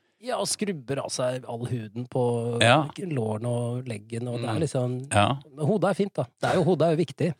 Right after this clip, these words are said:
Speaker 3: Ja.
Speaker 2: Hodet er
Speaker 3: Ja, ja.
Speaker 2: viktig, men jeg undrer om det faktisk funker, da. Når man t-, hvis du får en skikkelig
Speaker 1: Det er bare
Speaker 2: treff
Speaker 1: å
Speaker 2: under haka,
Speaker 1: <laughs>
Speaker 2: så er det også i, i hjernerystelse
Speaker 1: Ja, det
Speaker 2: og
Speaker 1: burde,
Speaker 2: farlig,
Speaker 1: jeg
Speaker 2: da.
Speaker 1: føler at det burde ha
Speaker 2: Ja.
Speaker 1: vært noe under haka. Det er helt,
Speaker 2: Ja.
Speaker 1: altså,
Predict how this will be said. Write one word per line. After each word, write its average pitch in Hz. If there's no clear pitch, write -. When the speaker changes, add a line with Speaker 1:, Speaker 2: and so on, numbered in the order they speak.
Speaker 3:
Ja. 87
Speaker 2:
Hodet 143
er 135
Speaker 3:
Ja, 135
ja. 135
Speaker 2:
viktig, 131
men 123
jeg 127
undrer 104
om 101
det 98
faktisk -
funker, -
da. -
Når 107
man 113
t-, -
hvis 123
du 131
får 123
en 123
skikkelig 120
Speaker 1:
Det -
er 123
bare -
Speaker 2:
treff -
Speaker 1:
å 131
Speaker 2:
under 113
haka, 120
Speaker 1:
<laughs> -
Speaker 2:
så -
er 131
det 120
også 113
i, 139
i 117
hjernerystelse 101
Speaker 1:
Ja, 98
det -
Speaker 2:
og 98
Speaker 1:
burde, 139
Speaker 2:
farlig, 98
Speaker 1:
jeg 165
Speaker 2:
da. -
Speaker 1:
føler 160
at 113
det 156
burde 135
ha 101
Speaker 2:
Ja. -
Speaker 1:
vært -
noe 127
under 135
haka. 139
Det 135
er 127
helt, -
Speaker 2:
Ja. 147
Speaker 1:
altså, 147